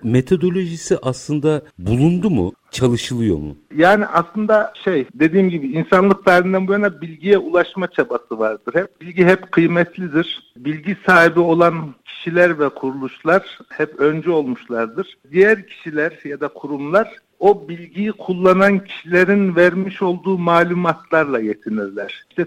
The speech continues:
Speaker 2: tam da burada endüstri mühendisliğinin gelişiminde de, diğer mühendis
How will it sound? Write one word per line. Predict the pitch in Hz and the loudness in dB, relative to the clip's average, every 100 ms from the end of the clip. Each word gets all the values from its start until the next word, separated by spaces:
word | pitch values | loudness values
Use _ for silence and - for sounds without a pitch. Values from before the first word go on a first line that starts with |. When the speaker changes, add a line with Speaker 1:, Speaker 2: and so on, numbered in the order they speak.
| - | 0
Speaker 2:
tam | 196 202 190 | 0 2 0
da | 170 | -2
burada | 156 156 180 196 196 123 | -2 -4 0 2 2 -4
endüstri | - 151 170 - 175 | 2 2 2 -2 -4
mühendisliğinin | 175 175 170 - 160 170 165 | -2 -2 -6 -10 -6 -2 0
gelişiminde | 156 156 - 165 165 151 | 0 -2 -6 -6 -6 -4
de, | 117 117 | -4 -2
diğer | 110 147 151 | 4 4 4
mühendis | 151 147 151 | 2 0 -2